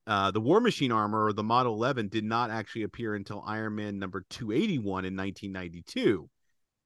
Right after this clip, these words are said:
Uh, and between that time when he first appeared and that time, he basically acted as a supporting character. And at one point in nineteen eighty-three, he took on Iron Man mantle himself when Tony Stark was drinking too much. Uh,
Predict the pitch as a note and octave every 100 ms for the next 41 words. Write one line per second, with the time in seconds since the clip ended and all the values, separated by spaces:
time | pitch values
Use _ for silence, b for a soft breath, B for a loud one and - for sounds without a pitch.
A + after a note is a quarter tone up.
0 | - G2+ F#2+ G2+ G2+ A#2 - D#3+ D#3+ C3
1 | A#2+ C3 B2+ B2 A#2 G#2+ B2+ A2+ - A2
2 | A#2+ A2 G2+ G2 G2 - D3+ C#3+ A2 A#2
3 | A#2+ A2+ A2 A2+ B2 C3 B2 A2 A#2+ A2
4 | G2 F#2+ G2+ E3+ G3 C#3+ G#2 G2 G#2 A2
5 | - E3 G#3+ C3 A2+ B2+ - _ _ -
6 | G#2+ A2+ D3+ F3 C#3 B2 A2+ B2 A#2 A#2+
7 | A2 G#2+ E3+ E3+ - E3 G3 - D3+ D3+
8 | C3 D3 E3 D3 C3+ B2+ B2 B2+ B2 A#2
9 | A2+ G#2+ - F#3+ D#3 - A2+ - C#3+ C3+
10 | - D3+ D3 A2 - C#3+ C#3 G2 G2+ F2+
11 | E2+ - - _ _ _ - _ _ _
12 | _ _ _ _ - F#2+ F#2 F#2 F2+